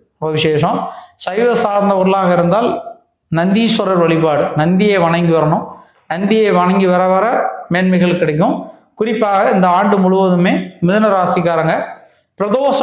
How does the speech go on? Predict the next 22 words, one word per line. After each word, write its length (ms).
வழிபாடு 500
செய்வது 320
ரொம்ப 180
சிறப்பானது. 600
பிரதோஷம், 720
பிறவியால் 600
வந்த 200
தோஷங்களை 520
நீக்குவது 360
பிரதோஷம். 540
பிரதோஷத்தன்னைக்கு 840
போய் 180
நந்தீஸ்வரர் 640
வணங்கி 300
வந்தீங்கன்னா 380
நீங்க 220
எடுத்த 220
காரியங்களில் 500
வெற்றி 300
மேல் 200
வெற்றி 260
பெறுவீர்கள். 500